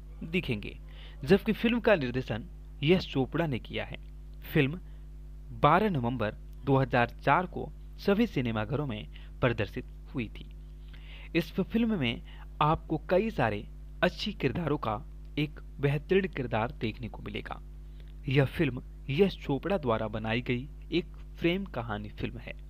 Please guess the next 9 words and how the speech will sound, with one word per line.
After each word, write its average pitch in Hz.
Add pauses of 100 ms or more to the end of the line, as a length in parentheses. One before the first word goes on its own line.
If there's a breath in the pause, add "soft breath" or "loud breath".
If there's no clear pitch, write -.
(360 loud breath)
इसमें 123
भारतीय 151
वायुसेना 151
में 113 (920 loud breath)
स्क्वाड्रन 147 (300)
लीडर 143
वीर 175 (100)
प्रताप 113
सिंह 107